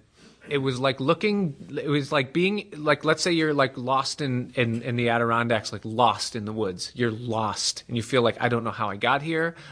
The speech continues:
This, no one's ever been here before. I'm gonna get eaten by a bear any minute." And this is, like,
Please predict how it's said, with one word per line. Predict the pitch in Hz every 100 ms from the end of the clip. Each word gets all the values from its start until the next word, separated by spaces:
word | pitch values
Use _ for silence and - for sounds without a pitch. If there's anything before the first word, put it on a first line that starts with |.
| - - 151
This, | 127 131 143
no | 131 127
one's | 123 120
ever | 117 107
been | 98 127 143
here | 156
before. | 151 151 156 151 151 -
I'm | 120 117
gonna | 117 113
get | 117 135
eaten | 113 139 135
by | 117
a | 107
bear | 107 123 131 147
any | 123 110
minute." | 113 131 156 156
And | 135 117
this | 113 -
is, | 113 123
like, | 113